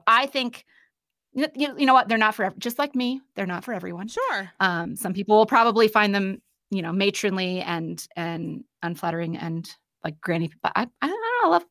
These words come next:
Speaker 1: black granny panty. I find it very sexy.
Speaker 2: Great. I
Speaker 1: And
Speaker 2: mean,
Speaker 1: you know what?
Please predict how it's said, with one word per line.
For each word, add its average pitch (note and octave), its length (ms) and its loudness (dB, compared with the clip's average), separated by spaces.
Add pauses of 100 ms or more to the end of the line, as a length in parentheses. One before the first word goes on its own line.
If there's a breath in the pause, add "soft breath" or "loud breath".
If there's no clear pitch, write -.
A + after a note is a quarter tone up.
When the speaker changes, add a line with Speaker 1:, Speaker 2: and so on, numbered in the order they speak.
Speaker 1:
black E4 160 2
granny D#4 200 2
panty. A#3+ 340 0
I B3 60 -4
find A#3+ 160 0
it A#3+ 40 -4
very B3 140 -4
sexy. - 420 -14 (140)
Speaker 2:
Great. D#4 360 -8
I - 40 -4
Speaker 1:
And A3+ 60 -2
Speaker 2:
mean, B3+ 160 8
Speaker 1:
you B3+ 80 10
know B3 80 10
what? F4 220 8